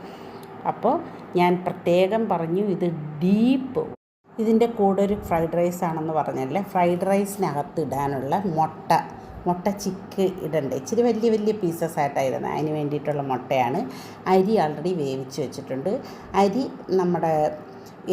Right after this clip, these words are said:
ഏലക്ക, പട്ട, പിന്നെ വ-, ഈ വയണയുടെ ഇലയില്ലേ, ലീഫ്, അതൊക്കെ ഇട്ട്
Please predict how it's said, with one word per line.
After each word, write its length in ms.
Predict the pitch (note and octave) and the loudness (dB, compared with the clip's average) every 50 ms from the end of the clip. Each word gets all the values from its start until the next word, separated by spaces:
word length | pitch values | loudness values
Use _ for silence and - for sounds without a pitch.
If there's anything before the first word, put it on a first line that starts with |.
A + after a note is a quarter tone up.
| F3+ | 6
ഏലക്ക, 360 | F3+ E3+ D#3+ D#3 F3+ - - F3+ G3 A3 A#3+ - - - - - | 6 6 4 2 -2 -2 -2 -2 -2 -2 -2 -6 -10 -2 4 4
പട്ട, 380 | F3 D#3+ - - - - - - E3+ F#3+ G#3+ A#3+ A#3+ - - - - - - F3 E3 E3 E3+ E3 D#3+ E3 | 4 4 4 -2 -12 -4 0 2 2 2 2 -2 -6 -10 -14 -16 -16 -14 -12 -10 -8 -6 -6 -4 -2 -2
പിന്നെ 360 | E3 D#3 D#3 D3+ D#3 D3+ D3+ D3+ D3+ D3+ - D#3 D#3 D#3+ D#3 D#3 D3+ D#3 | -2 0 0 -2 0 0 -2 -2 -2 -2 -4 -4 -4 -4 -4 -2 2 4
വ-, 200 | D3+ D#3 - - E3 E3 | 4 4 4 2 0 -2
ഈ 20 | D#3+ D3+ D3 - - - - - - - - - D#3 D#3+ D#3+ | -4 -6 -8 -10 -14 -16 -18 -18 -18 -16 -12 -10 -4 0 0
വയണയുടെ 460 | D#3 D#3+ D3+ D3+ D#3 D3+ C#3+ D3+ C#3 - - - D#3 | 0 2 2 0 0 0 2 0 0 0 0 -2 -2
ഇലയില്ലേ, 420 | D3+ D3+ D#3 D3+ C3+ A#2+ A#2 - - - - - - - - - - - - - - - - - - - - - E3 E3+ E3 | 0 0 0 0 -2 -4 -6 -8 -10 -10 -12 -14 -14 -14 -14 -14 -12 -12 -12 -12 -12 -12 -14 -14 -14 -14 -12 -8 -4 -2 -2
ലീഫ്, 300 | D#3 D3 - - A#2+ A#2 - - - - - - - - - - E3 | -2 -2 -2 -4 -6 -6 -8 -10 -16 -16 -16 -16 -16 -8 -2 0 2
അതൊക്കെ 440 | E3+ D#3+ C#3+ E3 C#3+ - - D3 C#3 C3 C3 | 2 2 2 0 0 -2 -2 -4 -4 -4 -4
ഇട്ട് 200 | - - - | -6 -4 -4